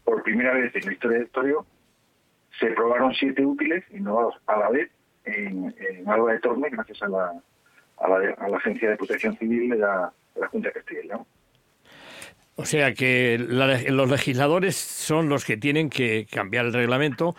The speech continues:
Speaker 2: que además, eh, para eso se hizo, ¿no? El, ha habido también, eh, en el mes de enero en Salamanca, yo asistía a ese, a ese momento que organizó la Junta de Castilla y León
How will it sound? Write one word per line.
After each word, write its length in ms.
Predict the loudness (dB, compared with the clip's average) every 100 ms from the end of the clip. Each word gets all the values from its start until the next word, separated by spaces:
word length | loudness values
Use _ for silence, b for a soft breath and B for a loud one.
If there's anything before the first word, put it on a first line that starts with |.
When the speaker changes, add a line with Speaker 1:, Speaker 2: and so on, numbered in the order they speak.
| B B B
Speaker 2:
que 120 | -4
además, 380 | -2 0 0 0
eh, 100 | -4
para 260 | -2 0 0
eso 200 | 0 -2
se 160 | 0
hizo, 260 | 0 0 0
¿no? 240 | 0 0
El, 180 | 0 -4 B B B
ha 120 | -4
habido 200 | 0 0
también, 440 | -2 -2 0 0 -2
eh, 280 | -2 -4 -4
en 120 | -4
el 80 | -2
mes 160 | -2
de 80 | 0
enero 360 | 0 0 0 -4 B B -6
en 140 | -4
Salamanca, 600 | 0 0 0 0 0 0
yo 200 | 0 -2
asistía 760 | -4 -4 -4 0 2 0 -2 -8
a 140 | -6 -4
ese, 580 | -4 -4 -4 -6 -8 -14 -14 -14 -8
a 60 |
ese 260 | -8 -6 -6
momento 760 | -8 -14 -14 -10 -6 -4 -4 -6
que 80 | -4
organizó 420 | -4 -4 -2 0
la 100 | 0
Junta 260 | 0 0 0
de 100 | -2
Castilla 340 | -4 -4 0
y 40 |
León 220 | 2 0